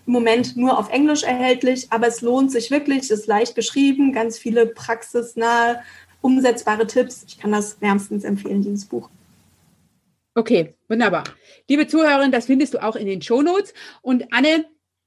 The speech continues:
Speaker 2: was ist denn jetzt in puncto Content Marketing der Tipp, den du einer Anfängerin geben würdest? Die sagt, ich will damit anfangen.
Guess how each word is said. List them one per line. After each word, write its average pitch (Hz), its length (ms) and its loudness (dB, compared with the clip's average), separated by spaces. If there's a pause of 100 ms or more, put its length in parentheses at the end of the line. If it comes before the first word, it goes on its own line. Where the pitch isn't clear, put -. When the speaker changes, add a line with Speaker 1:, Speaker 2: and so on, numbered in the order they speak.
(380)
Speaker 2:
was 240 240 0
ist - 220 -4
denn 262 180 4
jetzt 247 240 0
in 226 140 0
puncto 233 340 0
Content 247 560 -2
Marketing 233 720 -2 (260)
der 233 600 2
Tipp, 330 360 -2 (160)
den 240 240 2
du 240 140 0
einer 196 300 0
Anfängerin 254 580 0
geben 180 260 -2
würdest? 175 400 -8 (1160)
Die 214 60 -2
sagt, 220 260 0
ich 190 80 -4
will 233 80 4
damit 220 220 2
anfangen. 208 440 -2